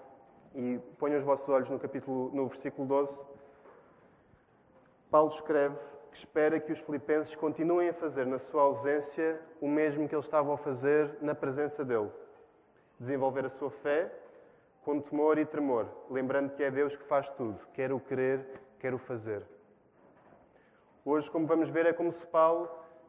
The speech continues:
tivesse a certificar-se que isto acontece. Ou seja, ele disse isso, disse: eu espero, eu espero que vocês não estejam só a ter uma fé, que é uma fé quando eu estou aí, que deixa de ser quando eu não estou. E por isso vou certificar-me enviando pessoas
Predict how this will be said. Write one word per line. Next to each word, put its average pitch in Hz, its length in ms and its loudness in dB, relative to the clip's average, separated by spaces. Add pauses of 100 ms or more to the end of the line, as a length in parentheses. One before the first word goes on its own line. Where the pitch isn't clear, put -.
(100)
tivesse 160 400 0
a - 40 -14
certificar-se 190 680 0
que - 60 -6
isto - 160 -4
acontece. 180 480 0 (220)
Ou 139 80 -6
seja, 139 180 -4
ele 143 120 2
disse 175 240 -2
isso, - 220 -10 (120)
disse: 147 200 -8
eu 165 40 -2
espero, 220 380 2
eu 165 100 -4
espero 208 300 -2
que - 40 -6
vocês 196 180 -4
não 190 100 -4
estejam 185 240 -4
só 180 160 -2
a 165 40 -2
ter 175 100 -4
uma 170 160 0
fé, 165 460 2 (500)
que - 80 0
é 170 60 8
uma 170 160 4
fé 170 220 2
quando 175 180 2
eu 165 80 2
estou 165 280 2
aí, 175 180 4
que 165 80 -6
deixa 170 240 2
de - 60 -12
ser 175 120 0
quando 165 200 2
eu 160 40 4
não 165 140 4
estou. 117 440 0 (300)
E 139 100 -4
por 156 220 0
isso - 460 -2 (280)
vou 147 200 -2
certificar-me 156 800 2
enviando 147 520 0
pessoas 139 800 -4